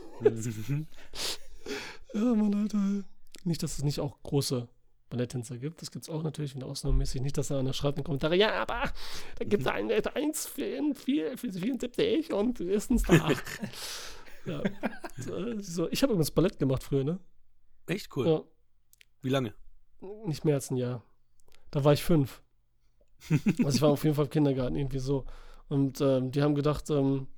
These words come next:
Speaker 1: ich mach zu viel, ich tanze immer die Nacht durch und bin zu hellwach, irgendwas muss ich machen. Und weil ich immer tanzt habe, ist es auf Ballett gekommen und ich weiß, wie peinlich das war.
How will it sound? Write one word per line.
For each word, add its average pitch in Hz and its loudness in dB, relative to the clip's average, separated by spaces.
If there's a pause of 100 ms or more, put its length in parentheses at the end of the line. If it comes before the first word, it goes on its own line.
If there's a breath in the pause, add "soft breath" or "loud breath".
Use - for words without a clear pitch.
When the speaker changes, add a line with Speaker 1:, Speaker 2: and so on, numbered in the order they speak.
(480 soft breath)
Speaker 1:
ich - -8
mach 175 4
zu - -4
viel, 190 0
ich 147 -4
tanze 170 0
immer 156 6
die 151 4
Nacht 165 2
durch 175 2
und 151 0
bin 170 0
zu 156 0
hellwach, 156 2
irgendwas 160 0
muss 156 -2
ich 147 0
machen. 170 0
Und 147 -4 (100)
weil 151 -2
ich 143 -6
immer 151 0
tanzt 170 -2
habe, 151 0
ist 135 -6
es 147 -2
auf 151 -2
Ballett 156 -2
gekommen 147 0
und 143 0
ich 131 -6
weiß, 151 -4
wie 147 -10
peinlich 151 2
das 123 -6
war. 135 -2